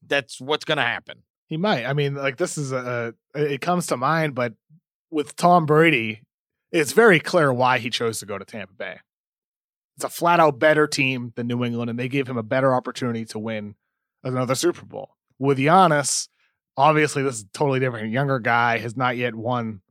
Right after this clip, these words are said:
Speaker 2: six rings like Tom Brady has. Um, but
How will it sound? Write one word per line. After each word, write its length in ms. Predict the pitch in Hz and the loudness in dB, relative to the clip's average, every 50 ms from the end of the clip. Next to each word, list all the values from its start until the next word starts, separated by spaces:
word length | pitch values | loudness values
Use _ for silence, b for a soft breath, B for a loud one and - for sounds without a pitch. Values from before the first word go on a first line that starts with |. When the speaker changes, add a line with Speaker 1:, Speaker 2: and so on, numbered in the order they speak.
| _ _ - | _ _ -14
Speaker 2:
six 340 | - - - 156 139 - - | -8 -6 -4 -4 -4 -4 -4
rings 460 | 131 123 123 117 113 117 117 - - | -4 -4 -4 -4 -6 -8 -8 -8 -8
like 140 | 123 117 - | -10 -10 -8
Tom 240 | - 123 117 113 110 | -6 -6 -6 -4 -6
Brady 260 | 117 110 110 110 107 | -6 -6 -8 -8 -8
has. 480 | 110 107 107 107 110 110 110 - - _ _ _ _ _ _ _ - | -6 -6 -6 -6 -6 -8 -12 -14 -16 _ _ _ _ _ _ _ -12
Um, 480 | 123 120 110 110 107 107 104 104 113 - _ _ _ _ _ _ _ _ _ _ _ _ _ | -8 -6 -6 -4 -6 -6 -8 -10 -14 -18 _ _ _ _ _ _ _ _ _ _ _ _ _
but 300 | - 160 143 135 - - | 0 2 2 2 2 -2